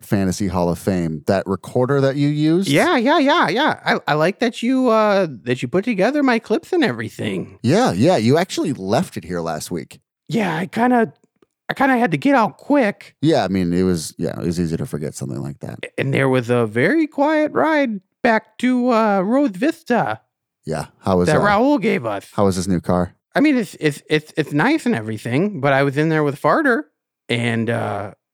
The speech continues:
Speaker 2: I was trying to talk to him, trying to figure out what was going on, and he just kept saying nothing.
Speaker 1: Yeah.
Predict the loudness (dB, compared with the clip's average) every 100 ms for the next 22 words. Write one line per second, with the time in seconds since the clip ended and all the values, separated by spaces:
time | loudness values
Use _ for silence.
0 | -4 -2 -2 -2 0 0 0 0 0 0
1 | 0 2 0 0 0 2 2 2 2 2
2 | 0 2 2 2 0 -2 -2 -4 -2 -2
3 | 0 0 2 0 0 -2 -4 -8 _ _
4 | -10 -10